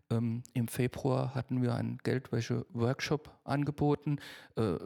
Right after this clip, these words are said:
dort war Schwerpunkt die Neuerungen des Jahres zweitausendzwanzig, also die neuen Pflichten des Steuerberaters. Dort hatten wir aber auch als weiteren Teil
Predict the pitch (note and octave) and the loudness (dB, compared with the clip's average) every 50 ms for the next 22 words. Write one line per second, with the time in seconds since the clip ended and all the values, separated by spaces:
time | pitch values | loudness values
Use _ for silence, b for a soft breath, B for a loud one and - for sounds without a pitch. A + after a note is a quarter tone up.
0 | - - - B2+ A#2 - - B2+ A#2 A#2+ B2+ B2 B2+ C3 B2+ - - - - - | -6 -2 0 0 0 0 0 0 2 2 2 2 2 0 -2 -4 -8 -14 -10 -4
1 | - - - C3 C3 C#3+ - - - D3 D3+ D3 - - B B B B B B | -2 0 4 4 4 4 4 2 2 2 2 0 -2 -6 B B B B B B
2 | _ - C#3+ C#3 C3 B2 B2+ C#3 D#3 D#3+ D#3 D#3 D#3+ E3 E3 E3+ F3 E3 - _ | _ 2 2 4 6 6 6 6 6 4 4 4 2 2 0 0 -2 -6 -10 _
3 | - - D3 - - C3 C3 C3+ C3+ - - - C3 - C3 B2 A#2 A2 - A2+ | -6 -4 -2 0 2 2 2 2 0 -2 0 -2 0 2 2 2 2 0 -2 -4
4 | - - - - - B2 A#2 B2 D3 D3 - F3 E3+ - - A#2 B2+ A#2 B2+ A#2+ | -6 -8 -10 -4 0 2 2 2 2 2 2 0 0 0 -2 0 0 0 2 2
5 | B2 A#2+ A2+ A#2 A#2 B2 B2 - - - - C#3 D3 - - - F3 E3+ E3+ - | 2 4 4 4 2 2 0 -4 -4 -2 0 0 0 0 -2 -2 -2 -2 -2 -4
6 | B B B B B B B B B B B - D3+ C#3+ - - D3+ D#3 D#3+ D#3+ | B B B B B B B B B B B -2 -2 -2 0 2 2 4 4 4
7 | E3+ D3+ D3+ C#3 D3 D3 E3 D#3+ D#3+ - B B B B B B B B B - | 4 2 2 2 2 2 2 0 0 -4 B B B B B B B B B 2
8 | C3+ C#3 C#3+ - - - - C3 C#3+ - - D#3+ C#3 C3 C3+ A#2+ G#2 C3 - B2 | 4 4 4 2 -2 -4 -2 -2 -2 0 2 4 4 4 4 4 4 4 2 0
9 | C3+ - C#3 C3+ A#2 A#2+ - - C3 C#3 C#3 C3+ - _ - - C3 A#2+ B2 B2 | 0 0 2 2 2 2 2 2 0 0 0 -4 -6 _ -2 0 2 4 4 6
10 | C#3 C#3 | 4 4